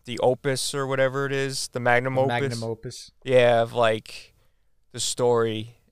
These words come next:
Speaker 1: and it does, like, the whole thing justice, and it really, it's really awesome. And unfortunately, if you haven't experienced the other games and you go and to try to play four, you're not gonna get that.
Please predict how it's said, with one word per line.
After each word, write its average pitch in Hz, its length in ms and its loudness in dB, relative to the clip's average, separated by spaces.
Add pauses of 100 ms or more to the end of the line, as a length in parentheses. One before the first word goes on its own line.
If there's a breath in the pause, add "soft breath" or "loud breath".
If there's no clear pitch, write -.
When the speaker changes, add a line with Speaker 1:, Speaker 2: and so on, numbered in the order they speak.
Speaker 1:
and 113 280 -2
it 110 280 -6
does, 127 340 6
like, 113 500 -4 (200)
the 131 60 -10
whole 123 200 -2
thing 123 260 -6
justice, 113 720 0
and 104 240 -8 (460 soft breath)
it - 80 -6
really, 127 600 0 (560)
it's 170 420 2
really 135 240 4
awesome. 104 540 -2 (320)
And 117 440 -4 (520 soft breath)
unfortunately, 139 580 0
if 123 100 -6
you 135 120 -4
haven't 135 420 2
experienced 127 600 -2
the 127 80 2
other 117 180 6
games 117 360 0
and 117 140 -4
you 120 60 -2
go 117 240 6
and 113 80 2
to 110 60 2
try 113 220 4
to 110 80 2
play 113 180 0
four, 117 500 4 (480 loud breath)
you're 123 160 -2
not 127 420 6
gonna 113 200 -2
get 110 240 -2
that. 107 300 0